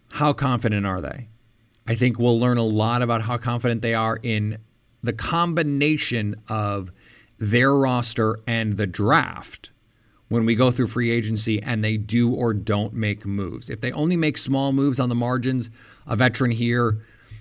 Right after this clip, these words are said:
you know, for, for a, a small money deal, then they either feel good about the guys they have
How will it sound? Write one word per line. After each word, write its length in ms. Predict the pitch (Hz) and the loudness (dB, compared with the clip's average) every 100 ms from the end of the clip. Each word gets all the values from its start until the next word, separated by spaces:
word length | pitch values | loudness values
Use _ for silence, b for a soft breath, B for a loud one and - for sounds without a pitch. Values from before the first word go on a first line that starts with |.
| - | -4
you 100 | 135 | 2
know, 140 | 120 | 2
for, 260 | 110 117 117 | 2 2 0
for 380 | - - 123 120 | -2 -2 0 0
a, 160 | 131 131 | -2 -4
a 80 | 135 | -6
small 540 | 120 - 131 127 127 127 | -6 0 2 4 2 2
money 300 | 127 123 117 | 2 2 0
deal, 500 | 110 127 131 131 123 - _ _ | 2 2 4 0 -4 -16 _ _
then 180 | 101 131 | 2 4
they 80 | 127 | 6
either 280 | 135 131 | 8 6
feel 200 | 117 127 | 4 2
good 180 | 110 139 | 4 6
about 180 | 180 170 | 6 4
the 80 | 160 | 2
guys 260 | 147 147 | 2 2
they 140 | 127 127 | 2 2
have 460 | 113 92 95 95 | 2 0 -4 -10